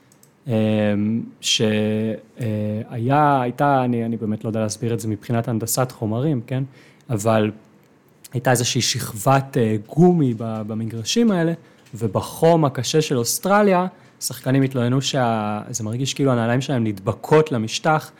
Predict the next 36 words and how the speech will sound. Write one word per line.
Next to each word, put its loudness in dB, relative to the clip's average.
היו -2
שם -2
הרבה 0
מאוד 2
התרסקויות -2
על 0
המגרש -2
ופציעות -2
ודברים -4
כאלה. 0
המגרש 0
גם 2
היה 2
משמעותית -4
יותר 0
איטי -2
מזה -2
של -2
אליפות -2
ארצות -8
הברית, -6
אה, 0
וזה 0
השתנה 2
רק 0
באלפיים 0
ושמונה, 2
כשהם -6
עברו -4
לסוג -4
של -4
משטח -4
אחר -6
שנקרא -12
פלקסי 0
קושן. -2